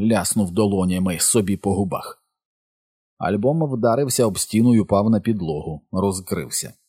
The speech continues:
Перегорталися його сторінки, хоча жодного протягу не було.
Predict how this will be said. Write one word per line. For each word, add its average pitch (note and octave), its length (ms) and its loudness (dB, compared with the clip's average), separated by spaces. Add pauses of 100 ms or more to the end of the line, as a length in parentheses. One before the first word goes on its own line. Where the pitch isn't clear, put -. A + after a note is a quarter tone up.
(140)
Перегорталися A#2+ 840 -4
його A2+ 260 2
сторінки, A2 720 0
хоча F#2+ 400 -4
жодного F#2+ 600 0
протягу F#2+ 540 -2
не F#2+ 140 2
було. F2 440 -6